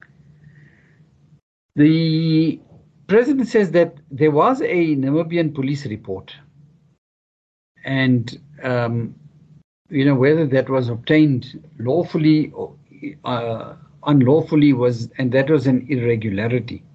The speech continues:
It had to, you know, when you, when you receive a piece of information, um, let's say you receive,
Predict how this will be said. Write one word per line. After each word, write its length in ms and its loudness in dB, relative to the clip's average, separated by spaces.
It 120 2
had 260 2
to, 300 2
you 140 0
know, 140 6
when 280 0
you, 260 0
when 160 0
you 120 2
receive 320 -2
a 60 -2
piece 260 -2
of 160 0
information, 880 0
um, 540 -2
let's 200 2
say 120 4
you 240 2
receive, 580 -4